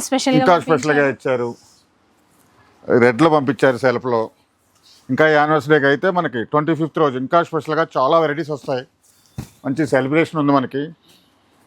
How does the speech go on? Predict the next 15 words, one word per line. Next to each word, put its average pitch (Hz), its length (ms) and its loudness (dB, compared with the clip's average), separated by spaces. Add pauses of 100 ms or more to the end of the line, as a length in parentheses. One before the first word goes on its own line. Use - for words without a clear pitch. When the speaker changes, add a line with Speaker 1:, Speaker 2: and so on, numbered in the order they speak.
(680)
Speaker 2:
అది 127 180 6
కూడా 180 200 4
ట్వంటీ 160 300 2
ఫిఫ్త్ 170 180 -2
యానివర్సరీ 160 500 2
మన 143 100 -2 (180)
సండేనే 165 420 2
వచ్చింది, 127 300 -10 (840)
Speaker 1:
ఆ, 285 60 -4
Speaker 2:
అది 269 140 -8
Speaker 1:
సండే 147 200 2
Speaker 2:
ఇంకా 147 180 2
Speaker 1:
వచ్చింది. 180 140 0
Speaker 2:
స్పెషల్ 175 360 0
మనకి. 101 240 -6